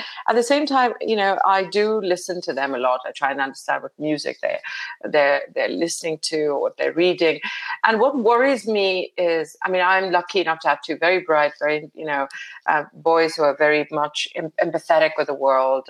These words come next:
Uh, one is very much into spirituality, Buddhism, reading a lot about that. Another one is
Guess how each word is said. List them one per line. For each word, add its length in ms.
Uh, 160
one 200
is 320
very 480
much 320
into 240
spirituality, 880
Buddhism, 440
reading 280
a 80
lot 180
about 220
that. 220
Another 240
one 180
is 140